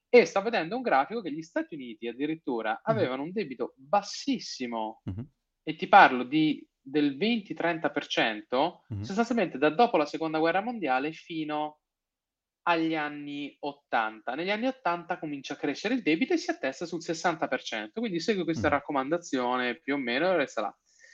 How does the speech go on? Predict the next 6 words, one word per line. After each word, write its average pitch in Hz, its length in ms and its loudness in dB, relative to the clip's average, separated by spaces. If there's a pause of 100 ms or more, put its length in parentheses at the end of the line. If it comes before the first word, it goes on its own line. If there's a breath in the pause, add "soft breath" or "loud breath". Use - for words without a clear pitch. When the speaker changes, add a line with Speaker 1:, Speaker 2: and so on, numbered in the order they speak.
(1800 soft breath)
Speaker 1:
E 320 120 10
sta 262 200 8
al 151 120 6
sessanta 247 520 -4
per 196 200 -8
cento 196 800 -6